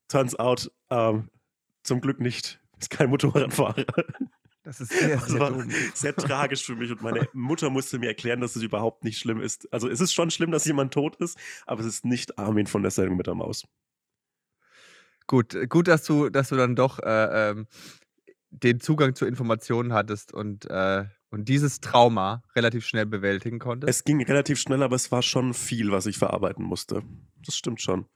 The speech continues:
Speaker 1: Schön, dass
Speaker 2: Ähm,
Speaker 1: ich endlich mal über meine schlimme Kindheit reden kann.
Speaker 2: Ja, du, ey, dafür ist dieser Podcast da.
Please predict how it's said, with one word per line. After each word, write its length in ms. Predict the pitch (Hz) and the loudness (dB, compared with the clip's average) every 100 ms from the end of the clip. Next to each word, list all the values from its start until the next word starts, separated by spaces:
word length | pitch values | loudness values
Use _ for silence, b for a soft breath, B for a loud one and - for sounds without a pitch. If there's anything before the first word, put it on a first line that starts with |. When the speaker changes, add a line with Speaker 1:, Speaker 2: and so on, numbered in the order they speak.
| b b b b b b b | b b b b b b b
Speaker 1:
Schön, 220 | - 135 | 2 4
dass 220 | 120 - - - | 4 0 -4 6
Speaker 2:
Ähm, 220 | 131 135 | 8 8
Speaker 1:
ich 100 | 143 | 4
endlich 280 | 123 120 - | 0 0 2
mal 160 | 120 | 2
über 160 | 117 113 | 4 4
meine 200 | 110 107 | 4 2
schlimme 380 | - 131 135 131 | 0 0 2 2
Kindheit 420 | - 123 107 101 | 2 2 2 0
reden 220 | 98 98 | -2 -6
kann. 240 | 101 - - _ _ _ _ _ _ | -8 -10 -12 _ _ _ _ _ _
Speaker 2:
Ja, 160 | 147 170 | 4 4
du, 280 | 175 196 165 | 4 2 2
ey, 340 | 123 160 107 - - | 2 2 -2 -8 0
dafür 280 | 113 - | 0 2
ist 140 | 139 - | -2 -2
dieser 180 | 135 123 | -4 -2
Podcast 500 | 139 131 135 131 - | -2 -2 -2 -2 -4
da. 280 | 143 120 | -2 -4